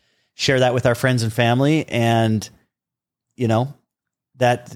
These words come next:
it took a little courage and a little risk, and we're still doing that every day, but we get to choose,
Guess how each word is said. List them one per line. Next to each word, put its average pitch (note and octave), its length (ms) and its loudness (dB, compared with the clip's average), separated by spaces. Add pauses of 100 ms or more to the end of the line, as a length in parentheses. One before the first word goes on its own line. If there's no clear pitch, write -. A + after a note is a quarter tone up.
(120)
it A2+ 140 -10
took B2+ 140 -2
a C3 40 0
little B2 160 2
courage B2+ 380 0
and B2+ 80 2
a B2 40 2
little A2+ 140 2
risk, A#2+ 320 0
and A#2+ 80 -2
we're G#2+ 80 0
still A#2+ 240 0
doing A#2 200 0
that A2+ 140 2
every A2 160 0
day, A2+ 180 2
but A2 120 0
we A#2 380 0
get G#2+ 220 -2
to G2+ 100 -10
choose, F#2+ 600 -6